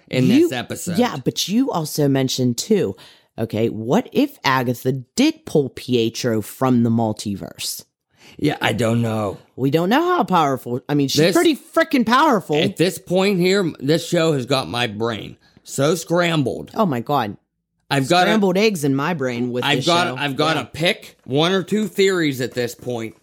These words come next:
Speaker 2: Mm-hmm.
Speaker 1: and just hold on to them for dear life.
Speaker 2: Exactly.
Speaker 1: And pray that I get something.
Speaker 2: Yeah. Yeah.
Speaker 1: I'm gonna be happy either way.
Speaker 2: <laughs> I know. I just
Speaker 1: So,
Speaker 2: don't want it to end.
Speaker 1: Agatha, Agatha has
Speaker 2: <coughs>
Speaker 1: Wanda,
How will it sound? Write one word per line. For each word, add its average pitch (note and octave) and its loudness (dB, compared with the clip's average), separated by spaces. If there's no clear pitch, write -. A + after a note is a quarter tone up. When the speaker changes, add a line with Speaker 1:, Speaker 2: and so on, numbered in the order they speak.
Speaker 2:
Mm-hmm. A#2+ -10
Speaker 1:
and C3+ -2
just D#3 -4
hold G#3+ 2
on F#3+ 2
to D3+ 2
them A#2+ -2
for B2 -2
dear D3+ 0
life. D3+ 0
Speaker 2:
Exactly. B2 -2
Speaker 1:
And D3 -2
pray D#3+ 0
that C3 -6
I C3 -2
get B2+ -2
something. - -6
Speaker 2:
Yeah. A#3+ 0
Yeah. E3+ -2
Speaker 1:
I'm D3+ 0
gonna C#3 0
be A#2+ 2
happy A2 -2
either G2+ -4
way. G#2+ -6
Speaker 2:
<laughs> - -20
I - 0
know. - -2
I G#3 0
just F3+ 4
Speaker 1:
So, D#3+ 4
Speaker 2:
don't D#3 2
want C#3+ 2
it B2+ -2
to - -6
end. A2+ -4
Speaker 1:
Agatha, G3 -2
Agatha G3 0
has F3 -2
Speaker 2:
<coughs> - -6
Speaker 1:
Wanda, D#3+ 0